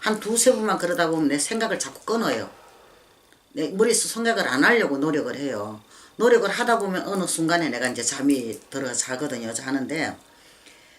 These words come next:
우리 삶이 말이에요. 이거, 이런 말이 하나 있죠. 왜?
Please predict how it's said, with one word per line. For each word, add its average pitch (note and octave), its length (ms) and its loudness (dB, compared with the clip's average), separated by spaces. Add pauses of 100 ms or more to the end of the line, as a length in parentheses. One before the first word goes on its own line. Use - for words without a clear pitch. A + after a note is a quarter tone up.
(1300)
우리 C4 560 2
삶이 E4+ 500 2
말이에요. A#2+ 840 0 (1300)
이거, C#4+ 240 -2
이런 D#4+ 360 4
말이 G3+ 180 4
하나 D3 220 0
있죠. C3 300 -4
왜? A2+ 300 -8